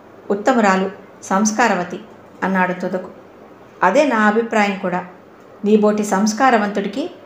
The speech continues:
తగినదనే ఆశతో ఉన్నాను. నువ్వేమీ బాధపడద్దు కిరణ్. ఎంతగానో ప్రేమించిన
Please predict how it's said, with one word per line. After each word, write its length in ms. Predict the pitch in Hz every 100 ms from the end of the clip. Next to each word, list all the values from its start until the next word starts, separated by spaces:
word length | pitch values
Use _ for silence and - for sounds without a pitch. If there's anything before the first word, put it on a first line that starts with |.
| - - -
తగినదనే 480 | 208 - 269 247 214
ఆశతో 460 | 196 214 226 247
ఉన్నాను. 340 | 214 185 180 180 - - - - - 196
నువ్వేమీ 360 | 190 220 285
బాధపడద్దు 640 | 220 196 214 247 240 190 185
కిరణ్. 340 | 185 180 175 - - - - - -
ఎంతగానో 540 | 180 214 262 262 233
ప్రేమించిన 720 | 220 208 202 202 196 190 202